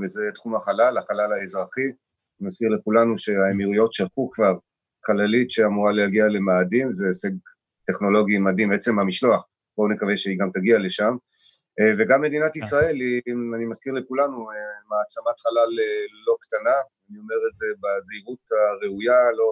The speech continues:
Speaker 1: רוצה להישמע כשחצן, אבל ישראל היא בין עשר, שתים עשרה המדינות היחידות בעולם שיודעות לבנות, לשגר, לנהל ו-, ולצרוך שירותים מלוויינים. לא רק את הלוויינים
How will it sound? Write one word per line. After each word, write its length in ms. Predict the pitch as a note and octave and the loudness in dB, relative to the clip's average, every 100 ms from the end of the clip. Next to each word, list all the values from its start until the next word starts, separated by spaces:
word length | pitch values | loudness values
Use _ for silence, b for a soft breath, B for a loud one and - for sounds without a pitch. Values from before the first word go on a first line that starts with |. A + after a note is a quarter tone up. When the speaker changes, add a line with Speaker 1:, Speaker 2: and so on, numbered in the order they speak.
| G#2+ | 0
Speaker 1:
רוצה 160 | - G#2 | -8 -12
להישמע 320 | G2+ G#2 G#2+ - | -10 -8 -8 -8
כשחצן, 480 | - - - C#3+ A#2 | -12 -8 0 2 0
אבל 140 | F#2+ | -6
ישראל 380 | F#2+ - G#2 G#2+ | -10 -6 -4 -4
היא 120 | G#2+ F#2+ | -6 -8
בין 220 | G2+ G#2+ G#2 G2 _ _ _ - | -8 -6 -8 -10 _ _ _ 0
עשר, 240 | A2+ - G#2 | 0 2 -2
שתים 260 | - A2+ | 2 0
עשרה 200 | A2 - | 0 0
המדינות 460 | G#2 G2+ G2 G#2 G#2+ | 0 -2 -2 -2 0
היחידות 640 | G#2+ G2+ G2 F#2 G#2 A2 G2 | 0 0 -2 -2 0 2 2
בעולם 480 | G2+ F#2+ A2 A#2 G#2+ _ _ _ - | 2 2 4 2 0 _ _ _ -12
שיודעות 400 | - G2+ A2+ A2 | -4 2 2 2
לבנות, 540 | G#2 F#2+ A#2 B2 B2 - - _ _ _ _ | -4 0 4 4 2 -6 -20 _ _ _ _
לשגר, 800 | G#2 G2+ - F#2 G2 B2+ B2+ B2+ B2 A2+ _ | -4 -2 0 0 2 4 4 2 2 -2 _
לנהל 640 | G2+ G#2 G#2 A2+ B2 B2 A#2+ G2 | -8 -4 0 0 2 0 -2 -4
ו-, 260 | G#2 G#2 G2+ F#2+ | -2 -2 -2 -4
ולצרוך 520 | G#2 G2+ - A#2+ - | -4 -4 0 0 0
שירותים 500 | A2 G#2 - B2+ A#2+ | -4 -6 -4 -2 0
מלוויינים. 840 | G#2+ G#2 G2+ G2 F2+ F#2+ A2 C3 C3 A#2 | 0 -2 0 0 0 -2 -2 -2 -4 -2
לא 60 | A#2 | -2
רק 80 | C3 - | -2 -2
את 60 | |
הלוויינים 360 | A2+ F#2+ G#2+ | -2 -2 -2